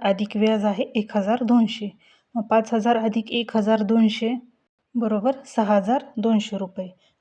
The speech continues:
आता सारणीत मुद्दल आणि रास लिहून घेऊ. आता आपण तिसरा उपप्रश्न सोडवू. मुद्दल आठ हजार दिलेली आहे,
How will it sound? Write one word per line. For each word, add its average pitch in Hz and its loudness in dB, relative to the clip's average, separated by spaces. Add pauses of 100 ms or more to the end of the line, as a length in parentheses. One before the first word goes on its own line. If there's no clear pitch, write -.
आता 214 0
सारणीत 233 2
मुद्दल 220 2
आणि 208 2
रास 240 -2
लिहून 240 2
घेऊ. 185 -2 (840)
आता 240 0
आपण 240 0
तिसरा 247 -2
उपप्रश्न 220 -2
सोडवू. 202 -4 (460)
मुद्दल 233 2
आठ 240 4
हजार 226 2
दिलेली 220 0
आहे, 226 -2